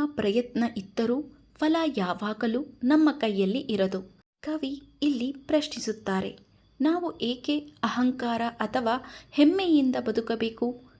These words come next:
ಯಾಕೆಂದರೆ ಜೀವನದಲ್ಲಿ ಎಲ್ಲವೂ ಸಹಜವಾಗಿಯೇ ಸಂಭವಿಸುತ್ತವೆ. ನಮ್ಮ ನಿಯಂತ್ರಣಕ್ಕಿಂತ ಪ್ರಕೃತಿಯೇ ಮಹತ್ತರ." ಅಂದರೆ ಜೀವನದ ನಿಜ ಸ್ವರೂಪವನ್ನು ಮರೆತು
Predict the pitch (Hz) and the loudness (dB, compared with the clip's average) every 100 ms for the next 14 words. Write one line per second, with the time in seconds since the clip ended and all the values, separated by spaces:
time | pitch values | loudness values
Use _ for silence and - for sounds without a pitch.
0 | _ - 196 190 202 214 240 208 226 233 | _ -4 -2 -2 -2 0 0 0 -4 -4
1 | 190 185 214 247 247 240 233 233 - 180 | -4 -2 0 0 0 0 0 -2 -2 -4
2 | 180 185 233 254 - - - - 196 196 | -2 -2 0 -2 -6 -20 -12 -6 -4 -2
3 | 202 196 190 190 196 202 277 - 311 262 | -2 0 0 0 0 0 -2 0 4 4
4 | 220 196 - - 190 185 - - - - | 2 -4 -6 -6 -8 -8 -12 -20 -20 -20
5 | - 220 302 359 294 214 208 226 247 294 | -8 0 2 4 2 2 2 0 2 2
6 | 294 294 269 254 226 240 - 220 220 220 | 2 2 -2 -2 -2 -6 -2 -4 -2 -4
7 | 214 214 226 285 247 233 - 196 196 196 | -4 -2 0 2 0 -2 -4 -4 -4 -6
8 | _ _ _ 196 190 208 226 247 - - | _ _ _ -2 -2 -2 -4 -8 -14 -20
9 | - 190 196 196 254 247 220 202 220 - | -12 -6 -2 -2 -2 -2 -4 -4 -6 -8
10 | 202 220 233 269 - 190 190 233 262 220 | -2 -2 0 -2 -2 0 0 2 2 2
11 | 196 190 180 202 269 240 | 0 -2 -2 -2 0 0